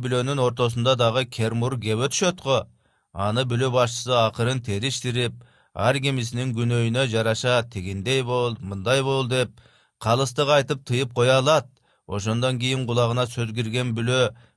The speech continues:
кычаштыкты коюп ынтымак жагына уйт. Агер бүлө башчысы калыс сүйлөө ордуна бирине жан тартып, бирине акарат кылса, анда не болот, туугандарым?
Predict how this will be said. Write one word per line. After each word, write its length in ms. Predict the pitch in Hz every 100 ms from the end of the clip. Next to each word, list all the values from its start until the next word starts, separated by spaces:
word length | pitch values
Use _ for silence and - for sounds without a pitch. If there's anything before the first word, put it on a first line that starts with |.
| _
кычаштыкты 640 | - 120 120 120 120 - 123
коюп 400 | 110 117 123 117
ынтымак 480 | 110 107 113 127
жагына 460 | - 107 110 123 120
уйт. 400 | 123 151 147 117 - _ _ _
Агер 500 | 95 107 123 135 127
бүлө 360 | 104 104 120 131
башчысы 400 | 131 123 - 131
калыс 400 | 120 117 120 120
сүйлөө 360 | 120 117 127 117
ордуна 540 | 113 110 120 147 104 - _ _ -
бирине 440 | 104 120 123 120
жан 280 | 113 113 98
тартып, 600 | 104 98 113 131 139 120 - _ _ -
бирине 380 | 110 123 139 139
акарат 500 | 135 - 139 139 -
кылса, 360 | 135 151 135
анда 220 | 127 127 120
не 200 | 110 131
болот, 320 | 170 190 185
туугандарым? 680 | 170 160 147 131 117 95